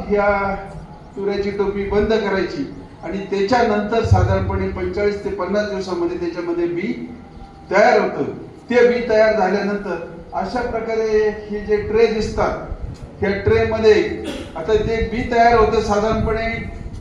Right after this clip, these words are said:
जानेवारीच्या पहिल्या आठवड्यात. बी गोळा करून घ्यायचे, ते मग, अ,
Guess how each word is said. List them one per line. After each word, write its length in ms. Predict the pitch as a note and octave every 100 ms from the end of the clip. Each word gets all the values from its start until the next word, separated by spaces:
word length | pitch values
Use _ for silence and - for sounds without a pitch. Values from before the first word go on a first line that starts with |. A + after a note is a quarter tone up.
| - - - - - - - - - C#3
जानेवारीच्या 540 | E3 F#3+ G#3 G#3 G3+ G3+
पहिल्या 340 | F#3+ E3 D#3
आठवड्यात. 380 | D#3 B2+ B2+ B2
बी 360 | A#2+ F3 G3 -
गोळा 220 | F#3+ G3+
करून 320 | G3+ G3 G3
घ्यायचे, 680 | F3+ F3 E3+ F3 D#3+ D#3 - - - -
ते 140 | F#3+ G3
मग, 200 | G3 G3
अ, 380 | G3 F#3+ F#3+